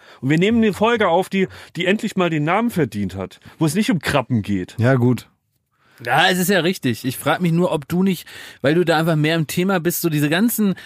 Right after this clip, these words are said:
Speaker 3: Vorbereitungen, die ja auch interessant sind. Also, dass du die praktisch einfach, dass du das schon gemacht hast
Speaker 2: <laughs>
Speaker 3: und dann ru-, klingelst du durch, wenn so dieser Moment ist, wo man sagt, jetzt kann man ins Boot reinsteigen.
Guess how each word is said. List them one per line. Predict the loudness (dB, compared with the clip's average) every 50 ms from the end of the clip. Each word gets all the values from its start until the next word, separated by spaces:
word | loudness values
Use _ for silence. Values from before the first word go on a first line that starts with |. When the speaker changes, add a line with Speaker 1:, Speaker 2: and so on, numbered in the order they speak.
| -20 -20 -14
Speaker 3:
Vorbereitungen, | -10 -4 0 2 2 2 2 2 0 0 2 0 0 0 0 -2 -2 -2
die | -2
ja | 0 0 0
auch | 0 -2 -4 -4
interessant | -2 -2 -2 -2 -2 -2 -2 0 0 0 -2
sind. | -2 -2 -2 -2 -4 -4
Also, | -2 -2 0 0
dass | 0 0 -2 -2
du | -2 -2 0
die | 0 0
praktisch | 0 0 -2 -4 -2 -4 -4 -2
einfach, | -2 0 -2 -2 -4 -6 -14 -20 -20 -20 _ -16 -8 -4
dass | -2 -2 -2 -2
du | -2 -2 -2 0 0
das | 0 0 0 0 -2
schon | 0 0 2 2
gemacht | 2 2 2 0 0 0 -2 -2 0
hast | 2 2 2 0 -2 -6 -12 -12 -16
Speaker 2:
<laughs> | -20 -20 -8 -4
Speaker 3:
und | -2 0 0 2
dann | 0 2 0 0
ru-, | -2 -4 -6 -8 -6
klingelst | -4 0 0 2 2 2 0 0 0
du | -2
durch, | 0 2 2 2 2 2 0
wenn | 0 2 2
so | 2
dieser | 0 0 0 0 2 2
Moment | 2 2 0 0 -2
ist, | -4 -4 -4
wo | -2 -2
man | 0 0 0
sagt, | -2 -2 -2
jetzt | -4 -6 -6 -4
kann | -4 -2 0
man | 0 0
ins | -2 -2 -2
Boot | 0 0 0 0 0 0
reinsteigen. | 0 2 2 2 0 0 0 0 0 0 -2 -4 -8 -10 -12 -16